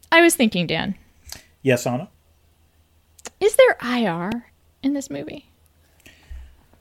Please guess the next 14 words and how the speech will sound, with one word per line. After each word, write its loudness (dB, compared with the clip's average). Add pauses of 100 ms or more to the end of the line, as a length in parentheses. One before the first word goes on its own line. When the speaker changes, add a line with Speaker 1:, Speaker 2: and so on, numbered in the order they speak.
(260)
Speaker 2:
Anna, 2 (360)
just -4
listen. -6 (880)
It's -6
gonna 0
sound 2
ridiculous 0
at -14
first, -16 (220)
but -6
the -2
longer 4
I 2
talk, -6